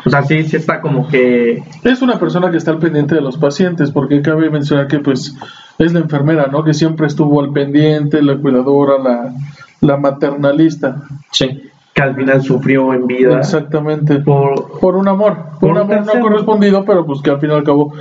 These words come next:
Speaker 2: su trabajo estaba bien cuidado, ¿no? No había quejas de ningún paciente.
Speaker 1: No, y al final yo creo que ella volvió como, como para decir, pues, mi tra-, me dediqué, ahora sí que mi trabajo fue como ya el amor de mi vida.
Speaker 3: A continuar con su labor, ¿no?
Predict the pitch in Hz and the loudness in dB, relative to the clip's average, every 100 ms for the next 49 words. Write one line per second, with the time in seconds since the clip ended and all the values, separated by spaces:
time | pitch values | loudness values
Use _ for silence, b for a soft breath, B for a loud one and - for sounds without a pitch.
0 | 151 - 160 156 147 143 139 143 135 131 | -8 -2 0 0 -2 -2 -2 0 2 2
1 | 131 127 127 123 - 139 170 196 139 135 | 0 0 0 0 0 2 2 2 0 -2
2 | 160 165 B B B 151 151 151 147 143 | -4 -4 B B B 2 2 2 0 -2
3 | 135 123 120 120 131 131 127 131 180 160 | 0 0 -2 -2 -2 0 -2 -2 0 -2
4 | 143 - - - b b b - 269 240 | -4 -8 -14 -20 b b b 0 2 2
5 | 165 151 165 170 175 160 170 156 143 139 | 0 0 2 2 2 2 2 0 0 -2
6 | 131 139 127 143 131 120 117 123 - _ | 0 0 2 2 2 2 0 -6 -14 _
7 | _ 135 131 127 131 147 143 - 139 123 | _ 0 2 2 0 0 -2 0 0 2
8 | 139 135 135 139 143 143 135 139 170 170 | 2 2 0 0 0 0 0 0 0 0
9 | 160 - 160 139 139 - 135 135 127 139 | -2 -2 0 0 -2 0 2 2 0 -2
10 | 147 127 139 131 123 135 139 135 135 131 | -2 0 0 0 0 0 0 0 0 0
11 | 131 127 123 143 143 156 170 - 139 123 | 0 0 2 2 2 0 -2 -2 -4 -2
12 | 127 135 131 147 123 113 110 104 104 113 | 0 2 2 -2 0 -2 0 -2 -2 -2